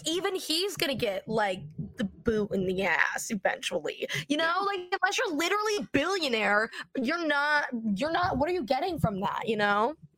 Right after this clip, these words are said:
Speaker 2: Right. So again, these people support an ideology. It's not something they're experiencing for themselves, because I think deep down they all think that at some point they're gonna become millionaires, and then they'll have the same problem Trump has,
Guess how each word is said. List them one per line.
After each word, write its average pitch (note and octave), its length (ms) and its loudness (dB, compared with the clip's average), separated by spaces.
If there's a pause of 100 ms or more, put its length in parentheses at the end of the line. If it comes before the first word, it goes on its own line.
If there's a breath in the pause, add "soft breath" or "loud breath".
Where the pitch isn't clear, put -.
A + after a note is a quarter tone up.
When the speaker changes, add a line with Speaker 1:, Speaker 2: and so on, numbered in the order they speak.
(320 loud breath)
Speaker 2:
Right. C#4 260 0
So A#3+ 260 0
again, C#4+ 320 0
these G3+ 220 0
people B3+ 320 -2
support F#3+ 420 0
an D3+ 120 0
ideology. C#3 840 2
It's - 160 -4
not A#2 240 2
something A#2+ 360 0
they're G2+ 160 4
experiencing G#2 760 0
for F#2 140 0
themselves, - 720 0
because B2+ 340 0
I B2 220 2
think B2 340 0
deep B2+ 260 0
down A2 280 4
they A2 120 2
all A#2 140 0
think A#2 280 -2
that A#2+ 240 2
at A2+ 160 -2
some A#2+ 280 0
point B2 280 0
they're G#2+ 120 0
gonna F#2+ 180 2
become G#2 460 0
millionaires, E2 720 0
and F#2+ 100 0
then G2 120 0
they'll F#2+ 160 0
have G2 240 2
the F#2+ 80 0
same F#2+ 320 0
problem F2+ 360 0
Trump C3+ 360 -2
has, D#2 340 2